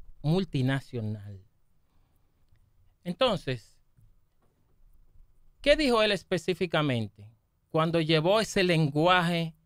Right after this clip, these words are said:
fuerte, amenazante para las bandas, los integrantes de las bandas, las gangas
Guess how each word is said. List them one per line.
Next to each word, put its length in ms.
fuerte, 800
amenazante 1080
para 200
las 200
bandas, 360
los 180
integrantes 720
de 100
las 200
bandas, 420
las 240
gangas 640